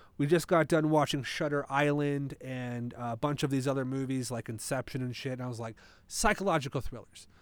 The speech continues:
Fourteen oh eight blew me the fuck away. Now, th-, you have to watch fourteen oh eight, though, with the alternate deleted ending. So you have to, like, get the D V D or find it on YouTube, but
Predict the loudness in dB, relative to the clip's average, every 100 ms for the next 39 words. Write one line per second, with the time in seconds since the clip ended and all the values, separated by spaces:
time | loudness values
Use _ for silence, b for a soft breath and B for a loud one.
0 | b b -6 0 2 6 6 6 4 0
1 | -2 -2 4 6 6 2 -2 -6 -14 -8
2 | 0 0 0 -2 -4 -2 0 0 -2 -4
3 | 2 2 4 4 6 6 4 2 2 2
4 | 2 2 4 2 4 6 6 2 B B
5 | B 2 2 0 0 2 2 0 -2 b
6 | b 0 6 6 6 2 2 2 0 _
7 | -6 2 4 6 4 4 2 -2 -2 -4
8 | -8 -6 0 2 2 2 0 2 0 0
9 | -2 0 2 2 2 0 0 0 0 0
10 | 0 -2 -4 -4 -4 -4 -4